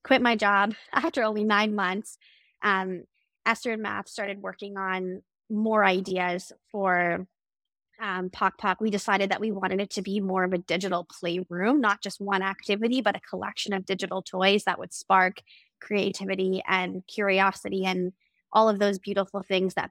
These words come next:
build foundational life skills, not just, like, the A B Cs and the one, two, threes. And so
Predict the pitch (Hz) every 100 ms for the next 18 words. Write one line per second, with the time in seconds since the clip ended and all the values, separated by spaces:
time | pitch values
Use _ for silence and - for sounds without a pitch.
0 | - 175 180 180 202 202 185 175 180 196
1 | 190 170 175 - - 214 226 247 226 196
2 | - - - - - - - - 175 180
3 | 175 - 180 180 175 180 180 - 185 180
4 | 185 240 - - - _ _ _ 214 196
5 | - 208 202 202 185